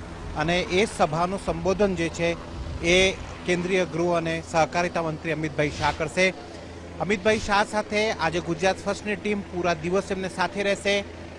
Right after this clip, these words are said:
કેમ્પેન ટ્રેલ આખું અમિતભાઈ શાહ સાથે ચાલશે. છોટાઉદેપુરમાં એમને રેલી કરી, એમને સભા કરી, હવે વાંસદા આવ્યા છે.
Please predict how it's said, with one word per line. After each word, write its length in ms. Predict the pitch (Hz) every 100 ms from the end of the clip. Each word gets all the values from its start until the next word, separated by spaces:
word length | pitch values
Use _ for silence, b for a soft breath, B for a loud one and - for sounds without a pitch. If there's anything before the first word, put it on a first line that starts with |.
| -
કેમ્પેન 580 | 196 214 202 254 247 233 -
ટ્રેલ 320 | 220 220 139 - - - -
આખું 460 | 156 196 - 208 120 - - -
અમિતભાઈ 420 | 180 196 165 180
શાહ 260 | - 165
સાથે 280 | 175 185 185
ચાલશે. 460 | 190 190 180 208 208 - - - - - -
છોટાઉદેપુરમાં 680 | 175 202 202 196 196 202 196
એમને 220 | 196 202
રેલી 240 | 185 208
કરી, 380 | 202 208 214 208 - -
એમને 220 | 160 156 165
સભા 260 | 170 151 196
કરી, 380 | 202 208 214 208 - - 143
હવે 160 | 160
વાંસદા 400 | 160 160 160 208
આવ્યા 220 | 202 202
છે. 340 | 202 202 202